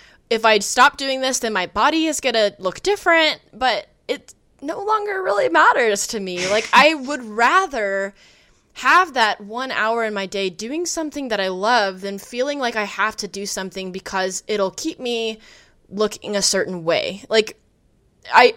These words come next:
my body, no matter what, is gonna pretty much stay the same. <laughs> Like, I know that. But there's that constant little voice, like, that you, you have when you're younger and you're going through this kind of stuff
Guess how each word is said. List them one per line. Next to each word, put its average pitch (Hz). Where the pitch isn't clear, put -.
my 247
body, 220
no 208
matter 185
what, 185
is 277
gonna 214
pretty 190
much 175
stay 139
the -
same. -
<laughs> -
Like, 269
I 262
know 240
that. 196
But 262
there's 262
that 196
constant 214
little 214
voice, 180
like, 214
that 190
you, 185
you 196
have 170
when 180
you're 175
younger 170
and 175
you're 175
going 190
through 196
this 185
kind 190
of 185
stuff 185